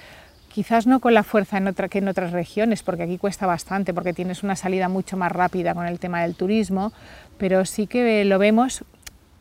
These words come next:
lentamente, lentamente. Eh, pero cre-, que, que creo que es un mundo difícil, difícil, porque, porque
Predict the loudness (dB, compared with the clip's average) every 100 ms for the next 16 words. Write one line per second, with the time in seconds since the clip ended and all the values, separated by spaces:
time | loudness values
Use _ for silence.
0 | _ 0 4 4 4 0 -2 -4 -6 -8
1 | -12 -12 -4 0 0 0 -2 -6 -8 -10
2 | -12 -18 -20 -20 -20 -20 -10 -4 -2 0
3 | 2 2 2 -2 0 -2 -4 -2 2 2
4 | 2 2 4 4 2 0 -2 -6 -8 -8
5 | -14 -16 -16 -8 -6 -4 -6 -4 -12 -12
6 | -18 _ -4 -4 -2 -2 0 2 0 -4
7 | -8 -20 -20 -20 -20 -20 -20 _ -2 -2
8 | -2 -4 0 0 0 0 0 0 -2 -2
9 | -2 -4 -8